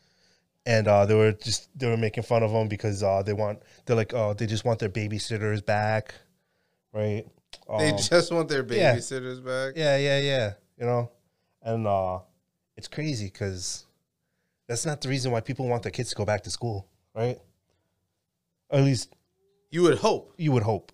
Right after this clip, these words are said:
Speaker 1: I mean, obviously, there's a some, there's a select few where that is the case. And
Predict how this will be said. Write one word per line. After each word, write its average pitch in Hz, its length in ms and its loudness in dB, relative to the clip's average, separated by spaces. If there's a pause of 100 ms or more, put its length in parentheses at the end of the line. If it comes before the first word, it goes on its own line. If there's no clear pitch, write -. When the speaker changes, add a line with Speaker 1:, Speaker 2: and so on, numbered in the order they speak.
Speaker 1:
I 147 60 2
mean, 135 180 2
obviously, 127 380 4
there's 120 240 6
a 110 60 0
some, 117 360 2 (140)
there's 120 180 0
a 117 60 0
select 123 280 -2
few 123 220 -2
where 104 280 0 (420)
that 117 140 2
is 120 140 2
the 110 80 -4
case. 107 260 -4
And 147 120 -4